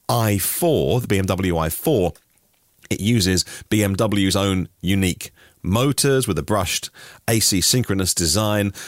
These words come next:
uh, that will use fewer resources and the rare earth metals.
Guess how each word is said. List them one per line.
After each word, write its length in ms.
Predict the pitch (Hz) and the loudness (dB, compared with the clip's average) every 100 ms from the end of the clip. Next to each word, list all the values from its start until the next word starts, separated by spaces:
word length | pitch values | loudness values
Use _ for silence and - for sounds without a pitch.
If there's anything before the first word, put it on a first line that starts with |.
| - | -10
uh, 160 | - 76 | -4 -2
that 140 | 71 50 | -2 -2
will 160 | 80 | -2
use 320 | 78 80 76 - - | 0 0 0 -4 -14
fewer 540 | - 95 85 78 73 - - _ | -6 0 2 2 -2 -6 -16 _
resources 800 | 82 110 110 - 80 69 - 71 71 | -2 0 0 0 0 0 -2 -2 -2
and 80 | |
the 60 | 69 | -2
rare 240 | 78 73 | 0 0
earth 220 | 76 67 92 | 0 -2 -2
metals. 400 | 98 80 71 | -2 -2 -4